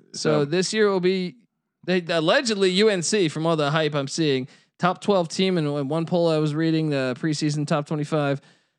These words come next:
Speaker 1: So, uh,
Speaker 2: I'm not buying it. I am not buying it.
Speaker 1: Um, I'm not buying it either. I think they're gonna be good. I think they'll be very dangerous.
Speaker 2: Sure.
Speaker 1: But they just lost a shit ton of players. They
Speaker 2: Yeah.
Speaker 1: lost Da-, De'Ami Brown, Daz Newsome, Jonathan Carter,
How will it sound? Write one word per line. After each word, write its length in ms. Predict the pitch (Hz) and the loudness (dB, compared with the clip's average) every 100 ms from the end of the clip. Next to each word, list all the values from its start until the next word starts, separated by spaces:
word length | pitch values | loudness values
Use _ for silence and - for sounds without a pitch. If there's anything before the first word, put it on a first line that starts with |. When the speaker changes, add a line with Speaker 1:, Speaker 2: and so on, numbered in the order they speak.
| _ | _
Speaker 1:
So, 400 | - 170 143 135 | -2 0 0 0
uh, 300 | 135 127 123 | 0 -2 -2
Speaker 2:
I'm 380 | 139 151 147 147 | 2 4 4 4
not 260 | 131 110 - | 2 0 0
buying 300 | 117 117 117 | 2 2 2
it. 180 | 113 - _ _ _ - | 0 -6 _ _ _ -6
I 160 | 123 | -2
am 160 | 117 110 | 0 2
not 280 | 113 131 123 | 2 0 0
buying 400 | 120 110 107 95 - _ _ _ _ _ _ _ _ _ _ _ | 2 2 0 -4 -10 _ _ _ _ _ _ _ _ _ _ _
it. 40 | 131 | -4
Speaker 1:
Um, 640 | 135 131 127 123 123 113 - _ _ _ _ _ _ | -2 -2 -2 -4 -6 -10 -14 _ _ _ _ _ _
I'm 180 | 127 151 | -4 -2
not 180 | 147 120 | -2 -4
buying 280 | 120 117 | -4 -4
it 60 | 113 | -4
either. 220 | 120 110 | -4 -4
I 80 | 113 | -4
think 160 | 135 190 | -4 0
they're 80 | 190 | 0
gonna 140 | 180 | 0
be 80 | 151 | -2
good. 400 | 143 170 131 87 - _ _ | 0 0 0 -4 -14 _ _
I 40 | - | -2
think 120 | 170 | 0
they'll 80 | 175 | 2
be 120 | 160 | 2
very 220 | 151 165 | 2 2
dangerous. 340 | 147 190 214 113 | 2 2 2 2
Speaker 2:
Sure. 40 | |
Speaker 1:
But 60 | 170 | 0
they 140 | 233 | 0
just 160 | 311 247 | 2 2
lost 260 | 269 269 | 2 2
a 40 | 226 | 0
shit 200 | - 247 | -2 0
ton 120 | 247 | 0
of 60 | 202 | 0
players. 280 | 254 285 165 | 2 2 2
They 80 | |
Speaker 2:
Yeah. 60 | 190 | 4
Speaker 1:
lost 240 | 226 220 | 4 4
Da-, 240 | 220 208 214 | 2 2 0
De'Ami 400 | 196 214 233 220 | 0 0 2 2
Brown, 280 | 208 214 202 | 2 2 2
Daz 300 | 214 226 202 | 2 2 0
Newsome, 400 | 214 220 226 190 | 0 0 0 0
Jonathan 460 | 196 220 214 214 | 0 0 0 -2
Carter, 440 | 185 208 214 208 | 0 2 4 2